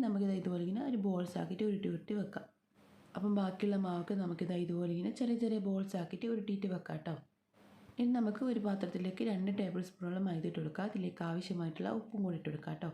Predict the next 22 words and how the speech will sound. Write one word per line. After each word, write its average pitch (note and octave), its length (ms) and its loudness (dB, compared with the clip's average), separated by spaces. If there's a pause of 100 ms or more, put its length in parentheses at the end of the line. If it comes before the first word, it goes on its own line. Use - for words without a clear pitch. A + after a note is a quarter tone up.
(360)
അതിൻ്റെ B3+ 280 0
കൂടെ G3+ 200 2
തന്നെ G3+ 220 2
നമുക്ക് E3 320 -2
ഒരു A3 160 -2
കാൽ F3 160 -2 (100)
ടീസ്പൂണോളം F3 540 -4 (100)
ചെറിയ F#3+ 200 0 (100)
ജീരകവും F3 420 -2 (440)
ഒരു C#4 180 -2
കാൽ F#3+ 260 0
ടീസ്പൂണോളം F3+ 720 -2
നമുക്ക് D#3+ 320 -2
കുരുമുളക് A#3 440 4
പൊടിയും G3 240 2
ഇട്ട് G3 100 -4
കൊടുക്കാം D3+ 260 -4
കേട്ടോ. E3 160 -4
ഒരു E3 140 0
എരിവിന് F3+ 340 0
വേണ്ടിയിട്ട് F#3 320 -2
മാത്രം. F3 300 -4